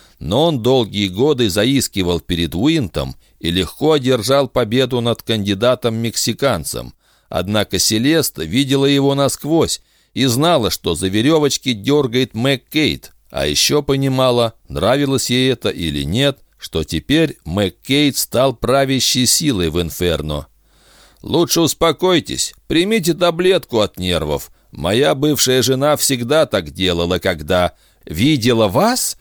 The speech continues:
перебила Селеста. Он зычно, но невесело расхохотался.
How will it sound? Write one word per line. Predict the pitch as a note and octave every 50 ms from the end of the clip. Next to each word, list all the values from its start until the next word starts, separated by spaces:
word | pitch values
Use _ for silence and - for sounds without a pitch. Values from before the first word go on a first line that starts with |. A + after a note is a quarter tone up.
| _ _ _
перебила | _ F#2 F#2+ F#2 F2+ D2+ D2+ F2+ F2 E2 E2
Селеста. | D#2 - F2+ E2+ E2 E2 D#2+ D2 - - - C#2+ C2 - - _ _ _ _ _ _ _ - - _ - _ _ _
Он | - F2+ F#2+ F2+ D2+
зычно, | - - C#3 D#3 C3+ - - B2 B2+ G#2+
но | F2 F2 E2+ F2
невесело | F2 E2+ E2+ E2 G2 A#2 A#2+ G#2 - F#2+ F2+ F#2
расхохотался. | F#2 F#2+ F2+ - - E2+ D#2+ - F2+ E2+ - - E2 C#2+ B1 - - - A#1+ G#1+